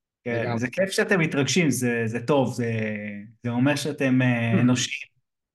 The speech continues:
Speaker 3: לגמרי.
Speaker 1: <laughs> כי לא עשיתם, אתם לא עושים את זה כל הזמן.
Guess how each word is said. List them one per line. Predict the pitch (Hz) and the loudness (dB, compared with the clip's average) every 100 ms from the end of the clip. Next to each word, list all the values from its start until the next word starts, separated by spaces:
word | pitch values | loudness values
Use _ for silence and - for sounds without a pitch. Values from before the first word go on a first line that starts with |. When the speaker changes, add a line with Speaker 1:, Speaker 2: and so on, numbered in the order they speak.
| _ | _
Speaker 3:
לגמרי. | 127 117 101 95 190 - 226 - - - | -4 -2 -4 -4 -6 -2 -2 -2 -12 -14
Speaker 1:
<laughs> | _ _ _ _ _ | _ _ _ _ _
כי | 127 | 2
לא | 160 | 2
עשיתם, | 160 170 175 160 | 4 2 2 2
אתם | 135 139 | 2 2
לא | 165 | 2
עושים | 170 202 170 | 2 2 2
את | |
זה | 143 | 0
כל | 143 139 | 0 0
הזמן. | 120 110 | 0 -4